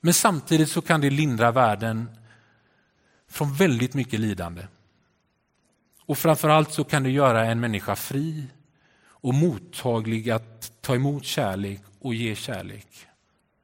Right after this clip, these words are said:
Och jag tänker att det är så praktiskt så att det handlar om att se någon. En praktisk handling mitt i det kosmiska dramat finns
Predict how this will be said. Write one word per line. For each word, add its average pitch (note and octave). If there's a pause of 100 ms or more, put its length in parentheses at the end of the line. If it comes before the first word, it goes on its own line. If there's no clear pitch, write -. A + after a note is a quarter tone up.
(600)
Och D3
jag D#3+
tänker C3+
att B2+
det F#3
är D3+
så D3
praktiskt -
så -
att A2+
det -
handlar G2+
om F#2+ (1300)
att G#2+
se F#2
någon. F#2+ (2500)
En C3+
praktisk -
handling C3
mitt -
i C3+
det B2+
kosmiska -
dramat G2 (760)
finns A2+